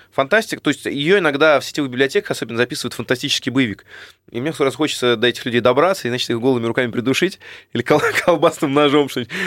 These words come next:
наделать в них лишних отверстий, потому что, конечно, «Метро» две тысячи тридцать три при всей своей там популярности — это не,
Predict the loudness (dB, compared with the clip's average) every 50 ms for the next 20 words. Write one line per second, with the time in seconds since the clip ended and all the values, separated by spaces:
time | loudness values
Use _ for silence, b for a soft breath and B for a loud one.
0 | -4 B 0 0 2 2 2 0 0 -2 -4 -4 -4 -2 -2 -2 0 2 0 -2
1 | 0 0 -4 -4 0 0 0 2 0 0 0 0 -2 B B B B B B -2
2 | -2 -2 0 -2 0 -2 0 0 2 2 4 4 4 4 2 0 2 0 0 2
3 | 2 0 0 0 0 0 0 2 0 0 0 0 2 4 4 4 4 2 2 2
4 | 2 2 2 2 2 4 4 4 2 0 -2 -4 -4 -2 0 2 4 4 4 2
5 | -2 -6 -6 -2 -2 -2 0 0 -2 0 2 2 4 4 4 4 4 4 4 2
6 | 2